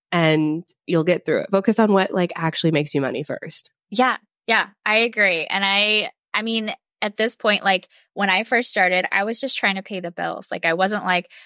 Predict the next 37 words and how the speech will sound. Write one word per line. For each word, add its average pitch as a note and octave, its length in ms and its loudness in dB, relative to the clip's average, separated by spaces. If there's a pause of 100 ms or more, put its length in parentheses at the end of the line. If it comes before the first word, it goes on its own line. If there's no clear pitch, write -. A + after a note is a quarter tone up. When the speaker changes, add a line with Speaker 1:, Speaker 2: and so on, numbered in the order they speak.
Speaker 2:
"I'm G#3 200 0
gonna F#3+ 160 -4
grow, C4+ 540 4
I'm G3+ 160 -2
gonna G3+ 160 -2
have G3 200 -2
a F#3+ 60 -2
team, C#4 580 -4
like, G#3 180 0
I'm F#3+ 120 -2
gonna G3+ 100 0
have F#3+ 100 -2
a G3+ 80 0
pod-, C4 220 -2
I'm B3 140 0
gonna A#3 100 -4
do A3+ 140 -2
all G#3 180 2
these A3 220 -6
things." C#4 360 0
Like, G#3 240 0
no, C4+ 220 2
it G3 140 0
was A#3+ 180 0
just, B3+ 320 0 (400)
"I A#3 80 0
need D4+ 180 -4
a E4+ 80 0
client A3 460 0 (160)
so - 220 -6
I G#3 140 -2
can A3+ 200 -8
pay G3 420 -4
for F#3+ 120 -6
groceries," - 580 -6
or, G3 160 4
like, G3+ 160 2